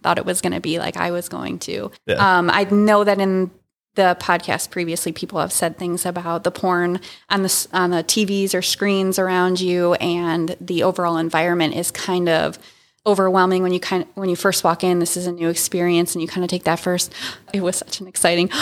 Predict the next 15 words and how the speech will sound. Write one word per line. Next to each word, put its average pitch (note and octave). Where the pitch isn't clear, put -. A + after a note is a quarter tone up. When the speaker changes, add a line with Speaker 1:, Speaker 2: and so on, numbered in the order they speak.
Speaker 1:
<gasps> -
in -
my A3+
opinion. A#3+
Like, G3
I -
walked G3+
in, G3
I G#3
was G3+
like, F#3
"Wow." F3+
I, A3
I -
was, G3